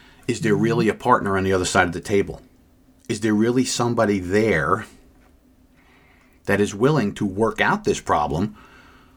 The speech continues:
Or are they saying, like Hamas and most of the jihadists over there, they're not interested in talking. They'll kill their own people. They could care less. They take all the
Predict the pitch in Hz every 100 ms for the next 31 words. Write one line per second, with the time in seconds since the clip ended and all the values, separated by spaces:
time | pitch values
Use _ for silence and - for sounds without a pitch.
0 | _ _ - 127 120 117 147 147 113 104
1 | 117 92 - 104 92 101 - - - 98
2 | 104 104 92 92 90 110 120 120 113 131
3 | 107 90 92 - - - - _ _ _
4 | _ - 196 262 113 - - 90 85 78
5 | 80 - - 175 _ _ _ _ _ _
6 | _ _ _ _ - 254 254 196 156 139
7 | 127 120 117 - 262 262 - - - -
8 | _ _ - 262 - 110 - 160 175 180
9 | 254 175 - - - - - - - 170
10 | 151 214 208 - - 208 214 196